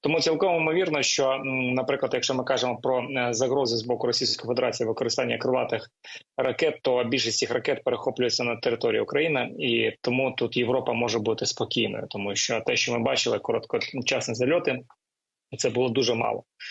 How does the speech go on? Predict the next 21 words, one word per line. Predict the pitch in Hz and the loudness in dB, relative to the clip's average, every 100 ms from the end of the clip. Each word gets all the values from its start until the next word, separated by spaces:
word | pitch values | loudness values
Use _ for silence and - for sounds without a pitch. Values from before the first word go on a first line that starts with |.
| - - | -16 -4
Але | 135 135 | 0 2
насправді | 139 - 170 139 135 | 2 0 0 2 2
ми | 139 | 2
досі | 160 139 143 | 2 2 0
не | 143 | 0
знаємо, | 143 165 127 120 | 0 0 0 -2
наскільки, | 120 113 147 127 135 123 | -4 -4 -2 -2 0 0
скільки | - - 139 139 | -2 -2 0 0
ракет | 131 165 131 | 2 0 0
було | 131 123 | 2 2
запрограмовано, | 123 123 120 127 147 160 139 123 | 0 0 -2 0 2 2 2 0
наприклад, | 123 127 123 123 120 | -2 -4 -2 -2 0
на | 135 | 0
зальот | 120 131 127 | 2 2 0
на | 120 | -2
територію | - 117 117 127 117 117 120 - | -2 -2 0 0 2 0 0 0
Польщі | 135 - 117 | 0 0 -2
або | 107 117 | -2 -2
на | 113 | -4
територію | - 107 113 107 | -4 -2 -2 0
Румунії. | 110 98 98 | -2 -6 -10